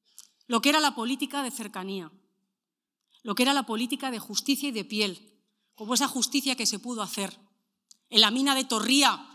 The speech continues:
exhumando esas víctimas reprimidas durante el franquismo. Esta mujer, nuestra compañera, una política que dio lo mejor de sí misma en su pueblo,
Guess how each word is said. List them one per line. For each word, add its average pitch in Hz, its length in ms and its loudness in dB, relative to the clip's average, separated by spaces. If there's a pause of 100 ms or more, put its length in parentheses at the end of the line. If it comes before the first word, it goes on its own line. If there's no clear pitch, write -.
(300)
exhumando 277 840 4 (180)
esas 285 340 4
víctimas 330 680 2
reprimidas 294 640 2
durante 285 320 0
el 269 80 -2
franquismo. 254 720 -2 (1300)
Esta 311 260 8
mujer, 339 420 4 (760)
nuestra 294 320 6
compañera, 294 680 4 (1700)
una 330 220 8
política 339 460 6
que 302 120 2
dio 330 140 4
lo 381 100 4
mejor 349 260 2
de 339 100 2
sí - 140 6
misma 339 320 2
en 339 80 2
su 269 160 2
pueblo, 285 440 0